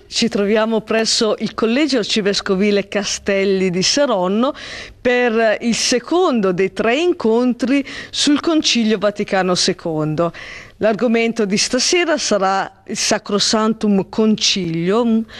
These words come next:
la liturgia nella Chiesa. Eh, il relatore è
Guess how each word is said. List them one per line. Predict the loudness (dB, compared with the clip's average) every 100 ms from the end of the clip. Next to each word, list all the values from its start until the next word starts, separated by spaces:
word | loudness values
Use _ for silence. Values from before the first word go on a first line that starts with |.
| -16 -6
la | 0 2
liturgia | 0 0 0 2 0 2 2
nella | 2 2 2
Chiesa. | 0 -4 -4 -2 0 0 0 -2 -12 -20 -18 -16 -18 -18 -20 -20 -20 -20 -8
Eh, | -2 0 0 0 0
il | 2
relatore | 0 0 0 0 2 2 2 0 0
è | 0 0 0